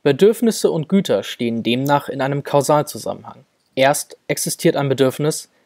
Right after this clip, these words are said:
dann kann ein Ding zu einem Gut werden und damit kann es einen Bedarf nach diesem Gut geben. Der Mensch versucht, möglichst alle Bedürfnisse zu befriedigen.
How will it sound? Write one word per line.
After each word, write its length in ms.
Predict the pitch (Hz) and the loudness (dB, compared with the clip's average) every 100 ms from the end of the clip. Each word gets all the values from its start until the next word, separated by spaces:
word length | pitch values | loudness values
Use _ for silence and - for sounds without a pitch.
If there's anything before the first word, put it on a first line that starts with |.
| _ - | _ 0
dann 380 | 120 120 127 147 | 2 2 -4 -6
kann 180 | - 151 | 0 2
ein 120 | 156 | 2
Ding 220 | 123 113 | 2 -2
zu 160 | - - | -6 -4
einem 260 | 139 143 | -2 -2
Gut 340 | 135 180 175 - | 2 2 2 -2
werden 340 | 113 110 120 - _ - | 0 0 -4 -12 _ -6
und 220 | 156 151 | -4 2
damit 420 | 127 117 113 - - | 2 2 -2 -8 -12
kann 160 | 127 | -8
es 120 | 131 - | -6 -4
einen 180 | 139 | 0
Bedarf 460 | 147 151 117 117 - | 2 4 2 2 0
nach 160 | 143 - | -4 -2
diesem 320 | 139 139 135 | -4 -4 -8
Gut 260 | - 113 | -10 -4
geben. 280 | 160 135 - _ _ _ _ _ _ _ _ - | 0 0 -2 _ _ _ _ _ _ _ _ 0
Der 100 | 131 | 2
Mensch 380 | 131 143 170 - | 4 2 0 -2
versucht, 420 | 170 156 180 - | 0 0 0 0
möglichst 460 | 170 160 165 - - | -2 0 -2 -2 -2
alle 240 | 170 202 | 2 2
Bedürfnisse 680 | 160 139 123 120 131 120 127 | 2 0 0 -4 -6 -6 -6
zu 160 | - 131 | -6 -6
befriedigen. 500 | 143 - 143 104 | -4 -2 -4 -4